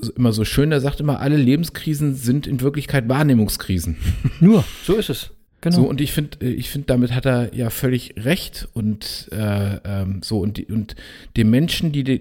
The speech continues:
Speaker 1: jetzt, die, die den Glaubenssatz mit sich rumtragen, dass sie weniger wert sind als andere, das hat ja ganz viele Auswirkungen. Die können zum Beispiel nur sehr schwer Erfolg erleben.
Speaker 2: Mhm.
Speaker 1: Ja, also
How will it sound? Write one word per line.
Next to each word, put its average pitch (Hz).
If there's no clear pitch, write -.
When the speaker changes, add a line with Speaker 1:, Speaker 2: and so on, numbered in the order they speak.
Speaker 1:
jetzt, -
die, 123
die 127
den 113
Glaubenssatz 131
mit 127
sich -
rumtragen, 127
dass 123
sie 113
weniger 113
wert 202
sind -
als -
andere, 78
das 92
hat -
ja 139
ganz 160
viele -
Auswirkungen. -
Die 101
können 151
zum 147
Beispiel 147
nur 135
sehr 127
schwer 123
Erfolg 208
erleben. 85
Speaker 2:
Mhm. 127
Speaker 1:
Ja, 156
also 127